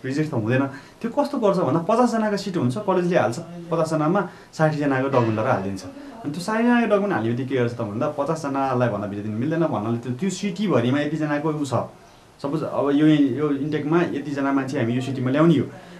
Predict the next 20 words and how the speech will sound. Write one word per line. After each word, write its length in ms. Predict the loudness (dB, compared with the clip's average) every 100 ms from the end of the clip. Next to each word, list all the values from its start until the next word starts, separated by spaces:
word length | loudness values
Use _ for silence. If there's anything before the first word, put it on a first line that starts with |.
| -2
भन्ने 180 | 4 4
टार्गेट 340 | 6 4 4
छ। 40 | 0 -4 -8 -16 -10
र 80 | 0
कलेजको 580 | 4 4 2 0 2 6
हेर्दाखेरिमा 880 | 6 6 6 4 4 4 4 4 2
जस्तो, 200 | -2 -4
जस्तो 240 | -6 0 2 4 4 4 2
तिन 200 | 2 4
चारवटा 280 | 6 6
कलेज 320 | 4 2 2 2
थियो 80 |
यहाँ, 140 | 2 0
जस्तो 240 | -2 -6 -8 -4
बालकुमारी 540 | 0 2 2 0 0
थियो, 180 | -2 -2
सप्तरीदेखि 540 | -2 -2 0 2 0
थियो, 120 | -2
उ 40 | -2
थियो, 160 | -2